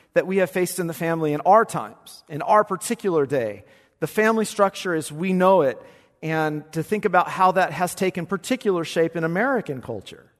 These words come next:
Part of the problem of the American family has to do with the shifts that have taken place culturally.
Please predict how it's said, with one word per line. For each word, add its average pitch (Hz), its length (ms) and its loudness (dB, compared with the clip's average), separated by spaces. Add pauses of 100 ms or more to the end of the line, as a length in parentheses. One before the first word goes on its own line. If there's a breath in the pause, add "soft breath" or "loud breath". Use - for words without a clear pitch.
(1200)
Part 294 280 4
of 277 120 0
the 220 80 4
problem 202 360 4
of 175 80 -4
the 175 80 0
American 202 540 0
family 160 420 -4
has 190 360 0
to 180 100 -8
do 180 320 -2
with 180 140 -2
the 151 80 -4
shifts - 400 -2
that 165 140 0
have 160 100 -6
taken 151 360 -4
place 139 360 -2
culturally. 120 680 -4